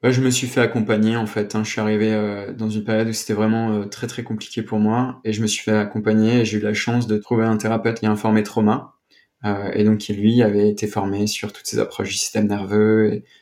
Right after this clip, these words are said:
sur ce qu'est le traumatisme, et, et, et toutes ces choses que maintenant je partage.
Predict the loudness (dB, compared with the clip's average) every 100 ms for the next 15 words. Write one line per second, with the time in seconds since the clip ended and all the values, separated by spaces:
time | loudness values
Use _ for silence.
0 | -12 -8 -2 -2 0 0 0 0 -2 -2
1 | -2 -4 -6 -8 -14 _ _ _ _ _
2 | _ -8 -6 -4 -6 -6 -2 0 2 0
3 | 2 0 0 0 -6 -8 -10 -8 -10